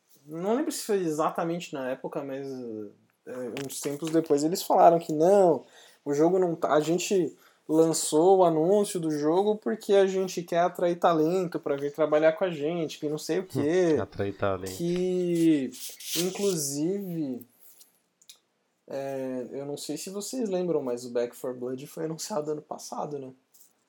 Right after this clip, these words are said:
Speaker 2: Não, Back four Blood?
Speaker 1: <laughs> Foi. E
Speaker 2: Ué. <laughs> Você não sabia, não?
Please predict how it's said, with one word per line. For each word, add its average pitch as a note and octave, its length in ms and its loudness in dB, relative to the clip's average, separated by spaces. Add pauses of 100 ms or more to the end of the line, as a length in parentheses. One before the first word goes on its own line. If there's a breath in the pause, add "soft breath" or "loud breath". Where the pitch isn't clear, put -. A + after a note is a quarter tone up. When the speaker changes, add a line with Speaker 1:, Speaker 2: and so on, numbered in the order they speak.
(1200)
Speaker 2:
Não, C#3 300 0 (200)
Back G2+ 280 0
four - 200 2
Blood? F#3+ 380 -2
Speaker 1:
<laughs> - 40 -16
Foi. D3+ 360 0 (680 loud breath)
E D3+ 840 4
Speaker 2:
Ué. A#2 240 6
<laughs> B2+ 1300 2
Você - 180 -2
não A#2 80 0
sabia, D3+ 240 -2
não? D3+ 100 -4